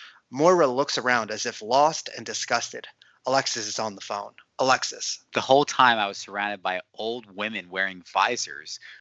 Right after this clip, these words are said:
Speaker 2: who smelled like yams. There was nowhere to lie down. There was no bed. There was no kitchen. I know. No. I, I don't know what to tell you. There's, like, cows all over the place,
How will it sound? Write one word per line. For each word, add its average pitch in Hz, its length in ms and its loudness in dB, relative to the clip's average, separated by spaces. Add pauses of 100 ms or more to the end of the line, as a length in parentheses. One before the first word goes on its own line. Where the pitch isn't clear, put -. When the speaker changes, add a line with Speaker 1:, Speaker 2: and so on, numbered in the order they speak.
(240)
Speaker 2:
who 139 100 -4
smelled 185 300 4
like 180 220 0
yams. 123 680 -2 (140)
There 180 120 -2
was 226 160 -2
nowhere 269 360 6
to 254 80 2
lie 233 220 6
down. 185 400 2 (160)
There 269 120 2
was 262 140 -2
no 277 120 4
bed. 262 420 4 (240)
There 254 120 0
was 254 220 -6
no 208 120 2
kitchen. 247 640 -4 (260)
I 240 60 2
know. 277 320 6 (520)
No. 254 220 6 (640)
I, 208 160 4 (280)
I 247 60 4
don't 262 80 8
know 202 100 6
what 143 80 -2
to - 80 -12
tell 101 180 -4
you. 131 260 -8 (360)
There's, 202 220 0
like, 208 300 2 (180)
cows 190 520 2
all 196 240 4
over 196 160 -6
the 185 80 -16
place, 202 540 -4